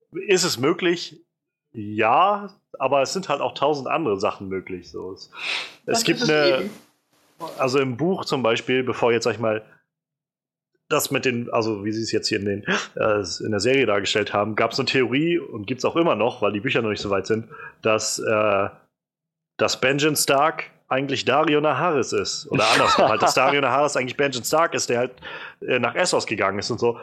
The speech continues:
Speaker 1: Und in der, also die Theorie funktioniert halt in den Büchern so weit, wie es da ist. Einfach, weil du so wenig über die Charaktere liest und den Rest kannst du dir einfach zusammenreimen und dann funktioniert das irgendwie. Aber,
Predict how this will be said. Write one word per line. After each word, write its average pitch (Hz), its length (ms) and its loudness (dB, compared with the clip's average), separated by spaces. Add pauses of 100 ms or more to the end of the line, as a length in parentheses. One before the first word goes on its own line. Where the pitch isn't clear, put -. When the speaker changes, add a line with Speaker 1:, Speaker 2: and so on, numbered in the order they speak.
(120)
Speaker 1:
Und 127 200 -2 (480)
in 135 160 0
der, 123 260 0
also 113 160 -2
die 107 80 -8
Theorie 123 360 -2
funktioniert 220 460 -2
halt 294 80 0
in 180 120 2
den 120 100 -2
Büchern 110 260 -2
so 98 100 -6
weit, 98 200 -2
wie 104 60 -4
es 98 100 -6
da 101 120 0
ist. 92 220 -6
Einfach, 113 300 0
weil 143 80 4
du 143 80 2
so 113 160 -2
wenig 143 240 0
über 156 100 2
die 127 80 -2
Charaktere 110 480 0
liest 165 320 -4
und 123 160 -4 (380)
den 127 80 0
Rest 117 240 0
kannst 151 160 0
du 156 40 2
dir 151 120 2
einfach 151 160 -2
zusammenreimen 175 600 0
und 190 60 0
dann 190 120 0
funktioniert 226 360 -2
das 214 120 0
irgendwie. 95 360 -4 (840)
Aber, 135 520 2